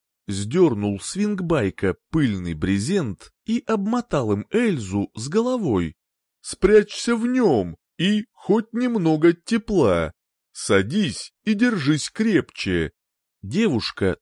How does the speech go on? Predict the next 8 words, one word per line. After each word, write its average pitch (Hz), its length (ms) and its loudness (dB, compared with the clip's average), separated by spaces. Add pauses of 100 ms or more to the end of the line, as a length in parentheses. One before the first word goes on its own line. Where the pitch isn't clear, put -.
(100)
тотчас 131 560 -2
прыгнула 98 760 0
за 92 220 -2
мной, 135 440 0 (240)
уже 123 340 -2
готовым 196 560 0
к - 140 -16
старту, 104 800 -4